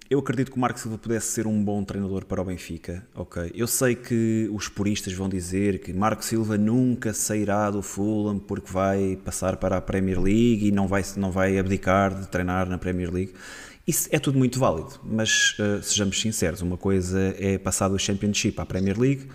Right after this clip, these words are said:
outra coisa é conseguirmos nos manter na, na Premier League. Eu vou-vos dar o exemplo do Norwich, ahm, que é uma equipa que praticamente todos os, todos os anos sobe do Championship à Premier League e todos os anos desce da Premier League para o Championship.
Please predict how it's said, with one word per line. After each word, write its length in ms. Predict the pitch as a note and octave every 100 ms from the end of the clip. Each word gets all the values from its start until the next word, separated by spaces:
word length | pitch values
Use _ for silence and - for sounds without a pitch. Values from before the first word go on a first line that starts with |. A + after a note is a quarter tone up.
| - - -
outra 240 | G2 - E2+
coisa 240 | G2 F#2+
é 40 |
conseguirmos 540 | F#2+ G#2+ - G#2+ G#2+ G#2+
nos 140 | A2
manter 320 | A#2+ A#2+ A#2+
na, 220 | A#2+ A#2 A#2
na 100 | A#2+
Premier 340 | B2 B2 C3+
League. 240 | G2+ - -
Eu 140 | F2+
vou-vos 220 | G2 F#2+
dar 120 | G2+
o 80 | G2+
exemplo 320 | G#2 G#2 G2+
do 100 | G#2
Norwich, 540 | A2 A#2+ A#2 A#2+ - - - - - - - - -
ahm, 480 | A2 G#2 G#2 G#2 G#2 - -
que 60 | -
é 40 |
uma 60 | A2+
equipa 300 | A#2 - A#2
que 360 | - A#2 A2+ G#2+ -
praticamente 500 | A#2 - A#2+ A#2 A2+
todos 280 | D3+ A#2+ A2+
os, 360 | A2+ A#2+ G2
todos 220 | - C3+ B2+
os 140 | A2+
anos 360 | G#2+ F2 - -
sobe 560 | - - A2+ G2 - G2
do 120 | F#2+
Championship 560 | - F#2+ G#2 G2 G#2 G#2
à 40 |
Premier 320 | G#2+ A2+ A#2
League 260 | C3+ D3+ -
e 80 | -
todos 260 | - F#2+ F#2+
os 160 | F2+
anos 420 | F#2+ F#2+ - - -
desce 520 | F2 F2 F2 - -
da 60 | F#2+
Premier 300 | F#2+ F#2+ F#2
League 160 | F#2+
para 80 | F2+
o 40 |
Championship. 560 | F#2 G2 G#2+ G2+ E2